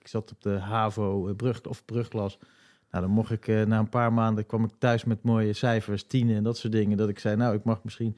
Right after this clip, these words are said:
Grieks en Latijn erbij gaan doen." Dus mijn ouders dachten, "Zo, dat gaat goed." Maar twee maanden later kwam ik erachter dat je ook, eh, nou,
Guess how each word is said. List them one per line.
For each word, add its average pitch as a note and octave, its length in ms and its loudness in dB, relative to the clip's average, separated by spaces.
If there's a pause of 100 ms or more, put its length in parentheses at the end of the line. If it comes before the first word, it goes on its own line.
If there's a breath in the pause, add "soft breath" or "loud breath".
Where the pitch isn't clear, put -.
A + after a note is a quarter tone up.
(260 soft breath)
Grieks C3+ 260 0
en A2+ 80 0
Latijn C#3 360 0
erbij C3 260 2
gaan A#2+ 140 0
doen." C3+ 240 2 (500 soft breath)
Dus - 160 -20
mijn G2 160 0
ouders G#2+ 200 -2
dachten, A2+ 360 -4
"Zo, B2+ 380 0
dat B2+ 180 -4
gaat G#2+ 260 -2
goed." C#3 380 -2
Maar G#2 280 0
twee A#2+ 200 2
maanden A2 260 2
later A2+ 420 0
kwam A2 240 0
ik G#2+ 120 -4
erachter A2 340 -4
dat G#2 160 -2
je G#2+ 120 0
ook, G#2 240 -2
eh, G2+ 180 0
nou, F#2+ 220 0